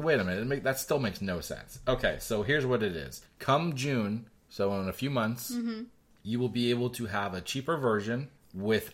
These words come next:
Speaker 1: ads,
Speaker 2: Mm-hmm.
Speaker 1: but you will not be able to watch any of these movies that were theater-based and they announced for the platform this year.
Speaker 2: Isn't that, like, part, part of the main perks?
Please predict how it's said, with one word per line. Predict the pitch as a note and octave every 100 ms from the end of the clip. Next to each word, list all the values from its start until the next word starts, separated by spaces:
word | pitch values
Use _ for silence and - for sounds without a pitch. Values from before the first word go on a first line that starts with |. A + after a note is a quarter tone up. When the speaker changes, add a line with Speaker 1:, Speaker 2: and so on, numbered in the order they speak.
| -
Speaker 1:
ads, | A2+ G#2+ G2 B2 D#3+ - - -
Speaker 2:
Mm-hmm. | A3+ G#3 F#3 G#3 C4 _ _ _ _ - G2 F2
Speaker 1:
but | A#2+ B2 G#2 - -
you | G#2+
will | G2 F#2+
not | F#2 G#2+ A#2+ A#2
be | A#2+ G#2+
able | G#2+
to | -
watch | G#2 G2 - -
any | A2 A2+
of | G#2+
these | G#2 F#2
movies | F#2+ A#2+ C3+ A2 F#2+
that | G2+ F2+
were | G2
theater-based | - - C3+ B2 G2+ F#2+ F#2+ F#2+ - -
and | G2+
they | G2+
announced | G2 G2+ F#2+ F#2 -
for | - G#2 G2+ F#2 F2 -
the | G2+
platform | - G#2 F2+ - F2 D#2+
this | E2 -
year. | B1+ - - - - - _ _ _ _ - -
Speaker 2:
Isn't | B3+ C4
that, | C4
like, | A#3 A#3
part, | A3+ A3 - -
part | A3
of | G#3+
the | G3+ -
main | G3+ G#3 G#3+
perks? | - G3+ -